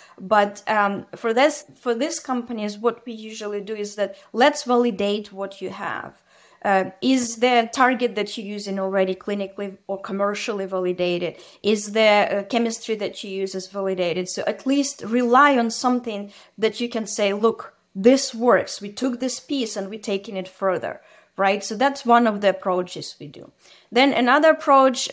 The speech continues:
for companies that work on something groundbreaking and, uh,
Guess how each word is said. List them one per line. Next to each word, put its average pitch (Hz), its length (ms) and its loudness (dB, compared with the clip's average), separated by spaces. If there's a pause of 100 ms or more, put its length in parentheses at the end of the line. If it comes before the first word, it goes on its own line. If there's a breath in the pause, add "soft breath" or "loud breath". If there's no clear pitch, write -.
for 226 220 -4
companies 233 640 0
that 202 260 2 (260 loud breath)
work 233 320 0
on 214 120 0
something 226 400 -4
groundbreaking 208 1000 2
and, 202 320 -6
uh, 190 360 -2